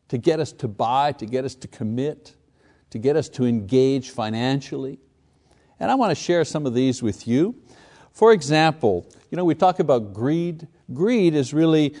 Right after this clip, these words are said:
the idea of never having enough. That's a certain button in us. That's a certain hot button, the greed button. And marketers, you know, when they say, "Hey, look, we have something new,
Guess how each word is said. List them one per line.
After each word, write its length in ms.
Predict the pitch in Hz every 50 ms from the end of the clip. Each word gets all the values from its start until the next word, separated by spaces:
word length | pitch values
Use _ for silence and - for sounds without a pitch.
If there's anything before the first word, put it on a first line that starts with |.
| - - _ -
the 180 | 110 127 143
idea 400 | 143 135 131 127 123 151 170 165
of 80 | 147 120
never 480 | 131 131 143 160 175 185 170 185 175 156
having 640 | - - 147 135 139 135 135 143 143 139 139 135 -
enough. 460 | 135 117 120 127 135 135 110 - -
That's 220 | - - 151 - -
a 60 | 165
certain 320 | - - 180 165 139 131
button 500 | 107 98 92 151 160 - - 143 127 110
in 120 | 110 107 98
us. 200 | 82 - - -
That's 180 | - 165 -
a 60 | 143 135
certain 300 | - 170 147 - - 113
hot 400 | - - 143 151 - 151 - -
button, 320 | 113 - - - 98 95
the 80 | 95 117
greed 440 | 104 110 131 156 180 185 156 135 -
button. 360 | 104 82 - _ - - - _ _ _ _ _ _ _ _ _ _ _ _ -
And 180 | 151 160 175 175
marketers, 760 | 180 190 233 254 247 - 214 180 175 170 170 170 165 160 -
you 100 | 170 165
know, 140 | 160 165 165
when 220 | 156 151 143 135
they 280 | 147 170 180 202 202 190
say, 360 | - - - 175 160 156 147
"Hey, 260 | 123 175 185 185 170
look, 400 | 156 156 175 185 165 110 - - - - - _ _ - - _ _ _ _ _ _ _ _ _ _ _ _ _ _ -
we 140 | 143 185 208
have 180 | 180 156 117
something 580 | - - 175 185 190 175 - 190 185 175 147 127
new, 360 | 131 151 165 151 117 90 -